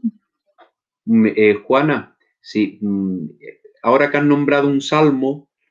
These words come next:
pues te, mm, voy a cogerte el hilo rápidamente para que no se pierda. Eh, pues, em, yo también tenía por aquí apuntado un salmo, pe-, pero como tengo tantas cosas apuntadas ya, a veces no doy abasto. Pero yo me acordaba también de otro salmo que tenía también anotado,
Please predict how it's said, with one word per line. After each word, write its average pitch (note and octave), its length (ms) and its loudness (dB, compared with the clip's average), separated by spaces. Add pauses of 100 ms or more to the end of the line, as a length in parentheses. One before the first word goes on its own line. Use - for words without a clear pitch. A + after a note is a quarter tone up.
(160)
pues G#2 340 0
te, A#2 200 0
mm, G#2+ 240 0
voy C3+ 160 4
a C#3+ 100 0
cogerte C3+ 480 0
el A#2 120 4
hilo C3 340 4
rápidamente B2+ 760 -2
para A2+ 200 -2
que G#2 80 -2
no A2 100 -4
se A2 140 -10
pierda. A#2 560 -2 (440)
Eh, G2+ 360 0 (720)
pues, A#2 240 4
em, A2+ 400 2
yo C3 160 0
también C#3+ 440 -2
tenía C#3 320 0
por C3+ 140 0
aquí B2 140 -2
apuntado C3 440 -6
un - 40 -20
salmo, C3+ 380 -10
pe-, A2+ 160 -4 (140)
pero A#2 180 -2
como B2 200 -8
tengo D3+ 200 0
tantas C#3+ 280 -4
cosas C#3+ 260 -2
apuntadas C3+ 460 -4
ya, B2+ 240 -2
a A2+ 140 -6
veces C3 260 -6
no C3 80 -6
doy B2+ 100 -2
abasto. - 480 -4 (360)
Pero A#2+ 180 2
yo C#3 160 4
me E3+ 80 2
acordaba D#3 400 0
también D3+ 300 0
de D#3 80 2
otro D3+ 200 -2
salmo D3 400 -2
que A#2 80 -10
tenía B2 240 -4
también C#3 300 -4
anotado, C#3 640 -2